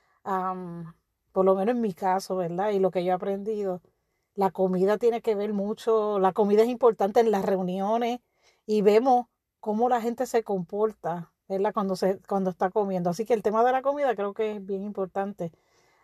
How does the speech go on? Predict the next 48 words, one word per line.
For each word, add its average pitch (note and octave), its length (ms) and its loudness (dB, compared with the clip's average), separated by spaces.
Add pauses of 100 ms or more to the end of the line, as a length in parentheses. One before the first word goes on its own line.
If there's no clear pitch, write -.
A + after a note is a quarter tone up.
Hacer F#3 300 2
las G3 120 2
preguntas, F#3 300 -2
"¿qué G3+ 120 0
tú C#4 80 -2
has C#4 80 0
comido? A3 480 -2
¿Dónde F#3+ 260 0
tú A#3+ 120 4
has G#3 80 -2
ido? G3 520 2
¿Qué G3 180 -6
lugares, G#3+ 640 4 (460)
verdad? G3+ 340 2
¿Tú G#3+ 140 4
has G3+ 60 -4
probado G3 960 2 (1080)
el F#3+ 180 -2
tipo G#3 280 0
de G#3 60 -2
comida G3 300 0
que G3+ 100 0
te F#3+ 80 0
gusta? A3 200 4
¿Te G3+ 180 4
gusta G3+ 360 2
salir G4 320 4
a G3+ 80 0
comer?". F#3 500 -6
Hay F3+ 140 -2
gente A#3 320 -4
que A#3+ 200 0
no... F3+ 460 -2 (1500)
De F#3+ 120 -4
eso A3 160 2
lo A3 80 6
voy G#3 80 0
a G3 40 2
hablar F#3 180 0
después F3+ 360 -6
en F#3 60 -10
otro F#3 160 -10
season. G3 520 -14
Tengo A3 200 -6
que - 80 2
hablar G#3+ 260 0
eso. F#3 260 0
<laughs> - 240 6